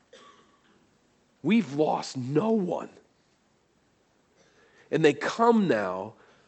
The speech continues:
in somber dedication before the Lord in verse fifty and say, "We've brought the Lord's offerings from each man, what each man found,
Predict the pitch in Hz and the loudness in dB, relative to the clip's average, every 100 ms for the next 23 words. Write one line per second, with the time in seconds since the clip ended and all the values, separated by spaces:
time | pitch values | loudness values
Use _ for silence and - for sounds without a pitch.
0 | _ _ _ _ _ _ - 160 151 - | _ _ _ _ _ _ -2 0 0 -4
1 | - - 180 226 202 165 156 156 143 - | -8 0 4 6 6 6 6 2 0 -4
2 | 170 190 - 139 123 - 156 151 127 123 | -2 -2 -2 -4 -4 -4 0 2 2 2
3 | 147 160 120 117 110 - 156 156 127 110 | 2 2 0 -6 -8 -6 -4 -4 -6 -6
4 | - 123 113 156 131 135 135 143 120 120 | -2 -2 0 -2 0 0 2 0 -4 -2
5 | 127 110 113 127 135 123 110 - 120 107 | -2 -2 0 0 0 -4 -8 -6 -6 -6
6 | 107 143 165 - 123 123 123 107 101 131 | -6 -8 -8 -8 -4 -2 -2 -4 -2 0
7 | 127 135 151 147 135 120 107 - 135 131 | 0 -2 -8 -6 -2 -2 -4 -6 -2 0
8 | 123 | 0